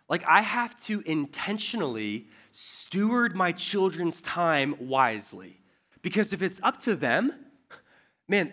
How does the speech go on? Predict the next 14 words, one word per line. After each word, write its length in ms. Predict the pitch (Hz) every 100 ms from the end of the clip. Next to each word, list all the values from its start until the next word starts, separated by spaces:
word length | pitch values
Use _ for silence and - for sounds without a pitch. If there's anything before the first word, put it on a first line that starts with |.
| -
they're 260 | 135 196 277
gonna 220 | 285 196
do 260 | 123 208
whatever 540 | 180 160 - 196 180 147
they 400 | 117 110 165 214
want 460 | 151 156 160 -
to 120 | - 127
do. 400 | 117 120 90 - _ _ _
They're 340 | - 156 185 285
gonna 220 | 262 135
stay 500 | - - - 165 180
up 100 | 208
all 140 | 208
night. 320 | 214 311 -